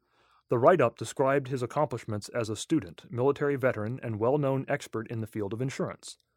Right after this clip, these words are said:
It went on to detail his love of baseball and other outdoor interests. It also recounted his exemplary love and devotion to his family.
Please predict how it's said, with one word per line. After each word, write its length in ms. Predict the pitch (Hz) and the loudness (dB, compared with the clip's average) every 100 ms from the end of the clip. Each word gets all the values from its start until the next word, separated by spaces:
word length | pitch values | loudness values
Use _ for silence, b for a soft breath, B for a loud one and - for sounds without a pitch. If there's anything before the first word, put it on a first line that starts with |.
| _ _ _ _ - | _ _ _ _ -6
It 120 | 127 | 0
went 180 | 131 160 | 2 2
on 320 | 139 135 147 | 4 4 2
to 100 | 131 | 0
detail 440 | 127 151 143 127 | -2 -2 2 2
his 160 | 117 104 | 2 2
love 200 | 113 135 | 4 4
of 160 | 160 107 | 2 2
baseball 540 | 127 - 107 95 107 | 0 2 0 0 0
and 160 | 113 104 | -2 -2
other 260 | 117 131 | 0 0
outdoor 380 | 113 113 113 117 | 0 -2 -2 -2
interests. 600 | 147 135 - - - - _ _ _ _ _ - | -2 -4 -10 -12 -16 -16 _ _ _ _ _ 0
It 80 | 120 | 4
also 280 | 135 160 202 | 6 6 6
recounted 460 | 139 - 160 139 | 6 2 4 4
his 160 | 110 113 | 2 0
exemplary 540 | 101 110 151 160 151 | 0 0 0 0 2
love 240 | 123 123 117 | 4 4 4
and 100 | 104 | 0
devotion 460 | 95 131 139 107 | 4 4 4 -2
to 80 | 120 | -2
his 140 | 123 | -2
family. 460 | - 147 123 92 | -2 -2 -2 -6